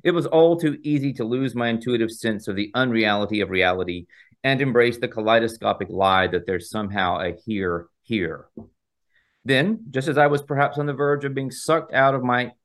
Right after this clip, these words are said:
idiosyncratic, individuated self and subsumed back into the collective duality designed to enslave bodies, minds, and spirits here in this nowhere,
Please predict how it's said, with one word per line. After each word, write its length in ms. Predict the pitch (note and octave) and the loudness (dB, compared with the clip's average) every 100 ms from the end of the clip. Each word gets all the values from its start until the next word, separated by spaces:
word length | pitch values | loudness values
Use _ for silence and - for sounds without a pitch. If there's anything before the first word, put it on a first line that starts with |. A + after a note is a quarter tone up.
| - | -4
idiosyncratic, 960 | C#3 D3 D3 D3 C#3 - B2+ B2+ B2 - - | 0 2 0 -2 -6 2 4 4 -2 -10 -4
individuated 800 | C#3+ C#3+ C3+ C3 B2+ B2+ B2 | -4 -2 -4 -4 -2 -2 -4
self 380 | A2+ A#2+ A#2 A#2 | -2 0 0 0
and 120 | A#2 | -4
subsumed 600 | A2+ A2+ - C#3 C3+ B2 G2+ | -4 -10 -8 -6 -4 -4 0
back 300 | B2 B2 B2+ | 2 2 -4
into 160 | A2+ | -4
the 80 | A2 | -4
collective 480 | - A#2 G2+ B2+ G#2 | -2 -2 -2 -6 -4
duality 640 | G2+ G2 G2+ F#2+ G2+ G2 - - _ | 2 2 2 -4 -6 -8 -12 -20 _
designed 380 | G#2+ A#2 A#2 A#2 | -2 2 2 2
to 100 | A#2+ | 0
enslave 480 | A2+ A2+ A2 A2+ A2 | -2 0 2 2 4
bodies, 360 | G2+ G2+ G#2 G2 | 4 4 2 -4
minds, 320 | G2+ G2+ G2+ | -4 -4 -4
and 120 | G2+ | -8
spirits 480 | - A2+ G#2+ G#2+ - | -2 0 0 -4 -4
here 240 | A2 G#2 | -4 -2
in 100 | G2+ | -4
this 160 | G2+ - | -6 -6
nowhere, 580 | G2+ F2+ F2+ F#2 F2+ | -6 -4 -4 -4 -6